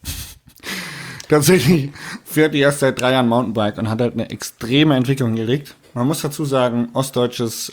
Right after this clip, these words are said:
äh, ostdeutsche Wurzeln und kommt aus, aus dem, aus dem, ich sage mal Leichtathletik, aber ich glaube, es war irgendwo, ich glaube, ein Turnen, Turnen oder Leichtathletik. Nina, entschuldige, ich weiß es gerade echt nicht.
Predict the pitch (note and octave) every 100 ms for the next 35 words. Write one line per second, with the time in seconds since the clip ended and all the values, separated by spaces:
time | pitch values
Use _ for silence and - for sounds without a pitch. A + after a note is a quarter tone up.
0 | - A2+ - - C3+ B2+ A#2 B2 C#3 C#3+
1 | C#3+ F#3+ G#3 _ B2+ A#2+ C3 B2+ A#2+ A#2
2 | - - A#2 A#2 A2+ G#2+ - A2+ A2 G#2
3 | - - - C3+ C3+ A#2+ G2 G2 A#2+ G2
4 | G2 G2 G2 - G2 - G2+ G#2+ - F#2+
5 | G2 - - G#2+ - - B2 C#3+ D#3 D#3+
6 | D3+ - - C#3+ D#3+ C3+ A#2 A2+ B2 B2
7 | A#2+ B2 B2 - A#2+ B2 G#2+ - A#2 A2+
8 | G2+ - G2+ G#2+ - F2+ F#2 - - -